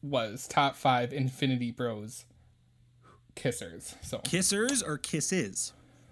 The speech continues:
Speaker 1: Kissers. My bad. I was, yes. Anyway, moving on. Top five.
Speaker 2: Hold on. Time out. Spoiler alert. Since you did put that <laughs> list together already, who's your number one?
Speaker 1: Oh, m-, number one? Just like your number one.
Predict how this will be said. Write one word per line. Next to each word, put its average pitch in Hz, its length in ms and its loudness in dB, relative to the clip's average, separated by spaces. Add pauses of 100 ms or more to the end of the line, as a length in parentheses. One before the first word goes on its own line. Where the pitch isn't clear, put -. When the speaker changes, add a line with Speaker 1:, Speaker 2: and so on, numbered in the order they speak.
(580)
Speaker 1:
Kissers. 127 460 2
My 151 140 6
bad. 107 160 -2
I 127 100 2
was, 127 260 -2 (540)
yes. - 280 -2 (1200)
Anyway, 175 200 8
moving 208 240 12
on. 117 140 4
Top 185 220 8
five. - 140 8
Speaker 2:
Hold 233 120 4
on. 196 160 6
Time 190 160 4
out. 156 140 2
Spoiler 180 320 2
alert. 120 280 -2
Since 147 220 2
you 202 120 6
did 220 240 12
put 202 140 4
that 170 140 2
<laughs> 156 40 2
list 151 180 -2
together 123 340 -2
already, 101 380 -4 (120)
who's 190 200 0
your 180 100 2
number 135 240 -2
one? 101 220 -6 (1120)
Speaker 1:
Oh, 127 280 6 (280)
m-, 127 140 -10
number 135 280 4
one? 151 380 0 (300)
Just 160 240 4
like 143 140 6
your 175 120 6
number 117 220 2
one. 107 320 -6